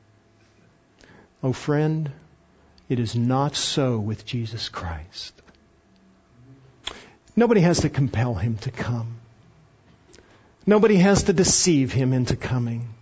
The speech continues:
Nobody has to trick the Father in saying, "If you do this, if you send Jesus,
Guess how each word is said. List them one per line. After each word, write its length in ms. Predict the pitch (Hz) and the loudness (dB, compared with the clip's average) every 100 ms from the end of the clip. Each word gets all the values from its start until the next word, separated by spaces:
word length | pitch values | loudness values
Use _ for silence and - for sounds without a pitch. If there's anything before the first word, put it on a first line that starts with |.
| _ _ _ _ _ - - - - | _ _ _ _ _ -20 -20 -20 0
Nobody 440 | 196 240 294 294 254 | 4 6 6 6 6
has 300 | 214 226 220 | 6 4 2
to 120 | 214 | 0
trick 380 | - - 208 202 | 2 2 2 2
the 140 | 175 | 0
Father 500 | - 196 185 185 170 | 4 6 6 6 6
in 80 | 175 | 4
saying, 600 | 165 - 226 214 190 170 - - - - - 247 | 4 4 6 6 4 2 -6 -12 -12 -12 0 4
"If 180 | 247 | 6
you 120 | 233 214 | 6 6
do 240 | 311 349 | 6 8
this, 800 | 359 370 370 359 - - - - - - - | 8 8 8 6 4 0 -2 -6 -14 -20 0
if 200 | 269 220 | 2 6
you 80 | 277 | 4
send 360 | - 311 320 226 | 6 6 6 6
Jesus, 920 | 294 311 240 269 262 226 - - | 6 6 6 6 6 6 4 2